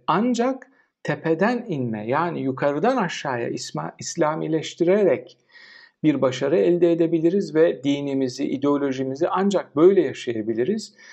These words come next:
ve dünyada ancak böyle bir güçlü ülke olabiliriz tezini savunuyorlardı. Yalnız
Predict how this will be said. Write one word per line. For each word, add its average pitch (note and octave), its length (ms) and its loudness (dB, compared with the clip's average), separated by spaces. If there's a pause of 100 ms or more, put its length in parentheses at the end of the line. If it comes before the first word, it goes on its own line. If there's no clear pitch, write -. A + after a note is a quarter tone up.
(260)
ve D3+ 180 2
dünyada C#3+ 460 0
ancak E3 400 -2
böyle E3+ 300 6
bir D#3 100 2
güçlü C3+ 600 0 (100)
ülke C#3 260 0
olabiliriz B2+ 840 -2 (480)
tezini C#3+ 420 2
savunuyorlardı. A#2 1080 -2 (460)
Yalnız E3 640 0